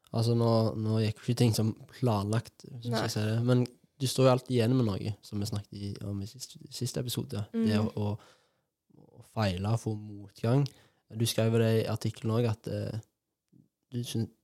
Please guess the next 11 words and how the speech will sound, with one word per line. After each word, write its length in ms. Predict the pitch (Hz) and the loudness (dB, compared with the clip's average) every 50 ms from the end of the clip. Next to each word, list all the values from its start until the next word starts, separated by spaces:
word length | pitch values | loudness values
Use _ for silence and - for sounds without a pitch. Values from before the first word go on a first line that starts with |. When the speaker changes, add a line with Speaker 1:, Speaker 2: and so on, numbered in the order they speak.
| _ _ _ _ - | _ _ _ _ -4
Speaker 1:
tror 140 | 131 120 113 | 0 0 0
det 60 | 110 | 0
er 60 | 110 | 0
viktig 320 | 110 - - - - 143 139 | -4 -8 -8 -2 2 2 4
å 60 | 123 | 6
ha 80 | 120 117 113 113 | 6 4 4 2
motgang. 480 | 113 120 113 113 - - - 208 208 104 - - | 0 -2 -4 -4 -6 -6 -6 -6 -6 -6 -4 0
Speaker 2:
Mm. 500 | 233 240 233 233 226 220 220 214 220 214 - - _ _ _ _ _ - | 2 2 4 4 4 2 2 0 -2 -4 -6 -12 _ _ _ _ _ -6
Speaker 1:
Hva, 100 | 127 120 110 | -4 -4 -4
hva 320 | - - - - 147 143 139 | -4 -8 -2 2 2 2 2
er 100 | 139 | 2